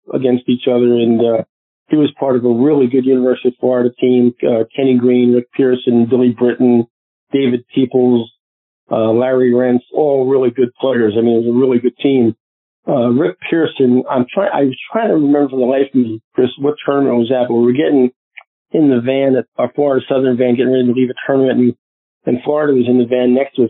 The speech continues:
packing up to get ready to go at the end of the tournament. And I looked over, and Rick Pearson was tying a ping, his ping putter with a piece of rope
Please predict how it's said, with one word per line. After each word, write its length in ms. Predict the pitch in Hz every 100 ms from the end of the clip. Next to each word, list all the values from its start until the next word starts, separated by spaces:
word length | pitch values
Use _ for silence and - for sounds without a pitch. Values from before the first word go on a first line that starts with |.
| -
packing 300 | 123 120 120
up 100 | -
to 60 |
get 80 | 123
ready 260 | 117 120 120
to 80 | 123
go 220 | 120 120
at 100 | -
the 100 | 123
end 120 | 120
of 80 | 113
the 100 | 113
tournament. 460 | 131 123 123 - 147 _ _ _ _ _ _ _ _ _ -
And 100 | 127
I 60 |
looked 220 | 135 - 156
over, 200 | 143 127
and 100 | 123
Rick 140 | 147 -
Pearson 300 | 156 151 143
was 160 | 113 - -
tying 560 | 151 151 151 147 143 139 _ _ _ _ _ _ -
a 120 | - - -
ping, 240 | 160 151 147
his 160 | 156 180 -
ping 220 | 165 147
putter 480 | - 156 143 107 110 _ _ _ _ _
with 120 | 143
a 60 | 123
piece 220 | - 156 -
of 80 | 131
rope 340 | 139 139 113